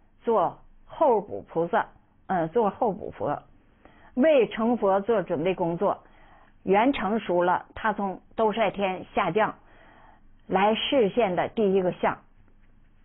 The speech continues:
兜率天福报那么大，世尊不贪恋，第八千次来娑婆世界示现成佛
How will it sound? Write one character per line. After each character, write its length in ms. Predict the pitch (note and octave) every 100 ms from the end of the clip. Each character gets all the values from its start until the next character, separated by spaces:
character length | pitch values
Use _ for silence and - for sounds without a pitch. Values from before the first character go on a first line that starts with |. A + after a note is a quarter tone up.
| _ - _ _ _ - - - - - - - _ - - - _
兜 180 | F4+ G4+
率 240 | G4 G#4 E4
天 360 | - E4 E4
福 220 | D#4+ B3 D4
报 240 | F4+ D4
那 160 | D4+ G4
么 120 | E4
大， 320 | - A#3+ - _ _ _ _ _ _ _ _ _
世 420 | - - F#4 D4+
尊 360 | C4+ D4 C#4+ C#4+
不 200 | G4 D4
贪 320 | - B3 A#3
恋， 240 | B3 B3 - _ _ _ _ _ _ _
第 260 | E4+ D4+ A#3+
八 380 | A#3+ E4+ F4
千 300 | E4 C4+ B3
次 200 | A#3+ C4
来 220 | G#3 G3+ G#3+
娑 260 | - A#3+
婆 180 | G#3 F#3+
世 220 | - G#3+
界 260 | F#3 G3 D#3+
示 240 | - C4
现 240 | G3+ G#3+ E3
成 260 | - F#3
佛 320 | F3+ D3+ E3